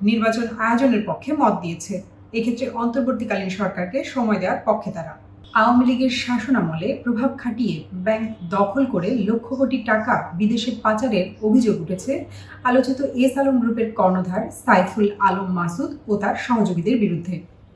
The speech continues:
রাজনৈতিক পট পরিবর্তনের পর তার তদন্ত শুরু হলো। তাদের বিরুদ্ধে এক লাখ তেরো হাজার দুইশো পঁয়তাল্লিশ কোটি টাকা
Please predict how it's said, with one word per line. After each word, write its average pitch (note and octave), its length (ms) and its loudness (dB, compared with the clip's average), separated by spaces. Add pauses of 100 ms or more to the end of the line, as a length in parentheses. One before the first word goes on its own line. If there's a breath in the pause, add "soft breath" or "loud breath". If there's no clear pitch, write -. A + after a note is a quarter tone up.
(400 loud breath)
রাজনৈতিক C#4 460 8 (100)
পট B3+ 160 8 (100)
পরিবর্তনের F#3 600 2
পর G#3+ 120 4 (100)
তার B3+ 220 2
তদন্ত F#3 320 4
শুরু F#3 320 0
হলো। F3 160 -2 (400)
তাদের G#3 320 8
বিরুদ্ধে F#3 320 2 (260)
এক G#3+ 140 -2
লাখ A3+ 100 4 (120)
তেরো A3 300 4
হাজার B3 200 2 (140)
দুইশো A3 240 -2 (100)
পঁয়তাল্লিশ A3+ 560 2
কোটি B3+ 260 -2
টাকা G#3+ 140 2